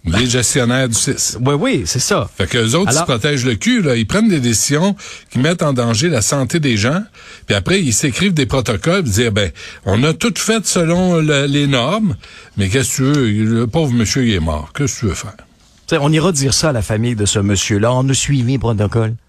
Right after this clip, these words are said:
Speaker 1: Ouais.
Speaker 2: Ben oui, bravo, vous avez suivi le protocole. Est-ce, est-ce que les protocoles étaient appropriés pour offrir des soins de qualité aux gens qui habitent en Abitibi-Témiscamingue ? C'est pas des gens de seconde zone, là.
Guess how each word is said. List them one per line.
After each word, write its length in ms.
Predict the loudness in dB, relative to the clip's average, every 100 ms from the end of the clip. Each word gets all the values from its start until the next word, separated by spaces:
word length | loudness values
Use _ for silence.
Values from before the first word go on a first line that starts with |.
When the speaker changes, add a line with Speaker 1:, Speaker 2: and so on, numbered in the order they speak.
| -2
Speaker 1:
Ouais. 240 | -2 -2 -2
Speaker 2:
Ben 160 | 0
oui, 160 | 0 0
bravo, 340 | 0 0 -2
vous 140 | -2 0
avez 180 | 0 0
suivi 340 | 0 0 0
le 40 |
protocole. 420 | 0 0 0 0 0
Est-ce, 180 | -2 -2 -2
est-ce 160 | -2
que 60 | 0
les 120 | -2
protocoles 520 | -2 -2 -2 -2 0
étaient 180 | 0 0
appropriés 680 | -2 -2 -2 -2 0 0 -2 -8 -20 -18 -2
pour 140 | 0 0
offrir 340 | 0 0 0
des 120 | 0
soins 280 | -2 -2 -2
de 60 | -2
qualité 600 | -2 -2 -2 0 -2 -4 -14 _ -20 -6
aux 200 | 0 0
gens 340 | 2 0 0 -4 -12
qui 180 | -4 0
habitent 300 | 2 0 0
en 100 | -2
Abitibi-Témiscamingue ? 1160 | -2 -2 -2 -2 -2 0 0 0 0 0 -2 -6 -12 _ _ _
C'est 100 | -4
pas 100 | 0
des 120 | 0 0
gens 180 | 0
de 40 | 0
seconde 380 | 0 2 2 2
zone, 320 | 0 0 -2
là. 160 | -4